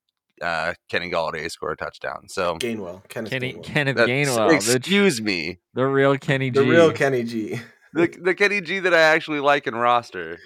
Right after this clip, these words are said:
Speaker 2: Yeah. Uh, and then, you know, Dallas Goedert was an animal, eight for a hundred and a touchdown. A J Brown still four for fifty-nine and a touchdown.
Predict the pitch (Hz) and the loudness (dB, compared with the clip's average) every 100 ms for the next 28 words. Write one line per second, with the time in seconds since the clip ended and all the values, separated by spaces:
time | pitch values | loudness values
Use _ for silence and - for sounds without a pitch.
0 | - _ _ 143 127 104 117 - _ - | -20 _ _ 2 4 2 -8 -16 _ -20
1 | - - - - 127 131 127 123 110 - | -20 -20 -20 -2 2 4 4 2 -2 -6
2 | _ 135 143 160 143 147 139 131 123 - | _ -4 -2 -2 -4 -4 -2 0 -2 -4
3 | 135 151 170 - 127 175 139 101 123 117 | 0 2 2 -2 0 2 0 -4 -4 -4
4 | 113 - 131 113 120 123 113 98 92 - | -6 -8 -8 -8 -8 -8 -8 -10 -10 -4
5 | 139 - - 151 131 - 131 135 143 147 | -4 -4 -2 0 0 -2 -2 0 2 2
6 | - - 120 127 - 131 - 143 131 135 | -2 -2 0 0 0 -2 0 0 0 0
7 | 147 143 - 123 139 147 131 123 131 143 | -4 -10 0 2 4 0 2 2 4 2
8 | 139 - 120 135 143 - 127 143 156 139 | 2 0 4 6 4 4 4 4 2 -2
9 | 147 - 135 123 127 131 123 131 123 - | -2 0 0 2 0 0 -2 -2 -4 -4
10 | 123 123 | -4 -4